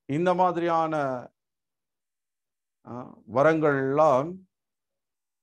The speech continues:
இங்க பிருத்து மகாராஜர் விரும்பல. இங்க இந்த ஸ்லோகத்தினுடைய கடைசி வரியில அவர் சொல்றார், "தானீஷ கைவல்ய பதே விரணே நச்ச."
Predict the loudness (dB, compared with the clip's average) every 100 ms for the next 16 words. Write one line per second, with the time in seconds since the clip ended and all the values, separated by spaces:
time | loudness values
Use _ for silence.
0 | _ _ -8 -2 0 -2 -8 _ _ _
1 | _ _ -10 -4 -2 0 2 2 0 -4
2 | -4 -6 -6 -10 -12 _ _ _ _ _
3 | _ -4 -4 -6 -10 -6 -6 0 0 0
4 | -4 -2 -2 -2 -2 -2 -2 -2 0 0
5 | 0 0 -2 -6 -4 -4 -6 _ _ _
6 | -2 2 2 2 -2 -2 -4 0 -2 0
7 | -4 -6 -2 -2 -2 -6 -4 -4 -6 -8
8 | -16 -8 -4 -2 -2 -4 -4 -6 -4 -2
9 | -2